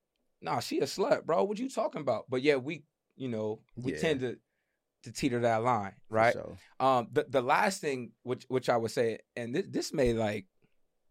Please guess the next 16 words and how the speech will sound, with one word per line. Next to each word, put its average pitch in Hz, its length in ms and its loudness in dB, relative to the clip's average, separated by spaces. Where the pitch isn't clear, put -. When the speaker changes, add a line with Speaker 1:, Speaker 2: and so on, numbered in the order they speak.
Speaker 1:
this 120 180 -6
may 117 140 -2
come 117 220 -6
as 98 120 -8
a 107 40 -14
curveball, 123 680 2
but, 113 140 -2
like, 110 220 -4
really 160 460 4
categorizing 135 920 4
heterosexuality 139 1120 -2
as, 120 340 2
like, 107 300 -2
the 117 220 -10
only 127 420 4
norm, 107 480 0